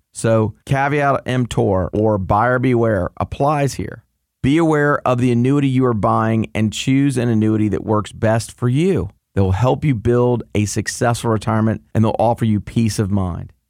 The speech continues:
Whether you choose to generate income through penalty-free withdrawals or invest annually in an income rider,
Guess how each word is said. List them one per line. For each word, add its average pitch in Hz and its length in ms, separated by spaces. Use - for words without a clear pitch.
Whether 131 180
you 147 140
choose 170 320
to 147 100
generate 139 560
income 135 460
through 120 240
penalty-free 143 500
withdrawals 127 600
or 120 140
invest 117 440
annually 120 600
in 113 80
an 113 80
income 135 380
rider, 95 400